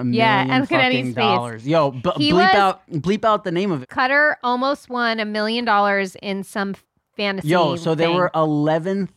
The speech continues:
Speaker 2: thousand entries into this thing.
Speaker 1: For two hundred fifty dollars.
Speaker 2: He fi-, first place is a million dollars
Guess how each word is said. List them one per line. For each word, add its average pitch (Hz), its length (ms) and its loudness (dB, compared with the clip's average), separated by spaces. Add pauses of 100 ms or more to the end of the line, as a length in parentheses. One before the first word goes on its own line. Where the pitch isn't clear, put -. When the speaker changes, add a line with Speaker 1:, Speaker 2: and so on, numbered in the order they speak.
(100)
Speaker 2:
thousand 170 840 -2
entries 143 720 -6
into 156 220 -4
this 143 160 -6
thing. 139 400 -8
Speaker 1:
For 240 120 -6
two 269 200 -4
hundred 262 320 -2
fifty 233 220 -8
dollars. 160 480 -4
Speaker 2:
He 180 240 -6
fi-, 185 300 -14
first - 280 -6
place 185 200 -4
is 165 60 -6
a 165 60 -2
million 185 720 0
dollars 156 640 0